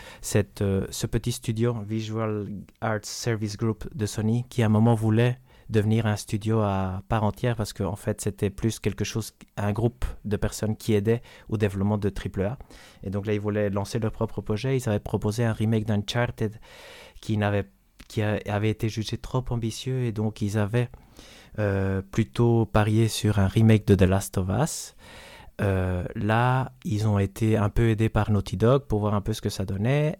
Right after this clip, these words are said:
Herm-, euh, euh, Helmut Holst, le maintenant, euh,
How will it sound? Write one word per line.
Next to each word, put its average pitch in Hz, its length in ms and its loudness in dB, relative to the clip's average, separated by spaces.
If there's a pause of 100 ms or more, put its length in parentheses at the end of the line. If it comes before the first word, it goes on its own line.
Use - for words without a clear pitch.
(120)
Herm-, 127 260 4 (100)
euh, 110 680 2
euh, 98 200 -4 (120)
Helmut 117 440 -2
Holst, 113 760 -4
le 98 400 0
maintenant, 101 520 2
euh, 95 200 0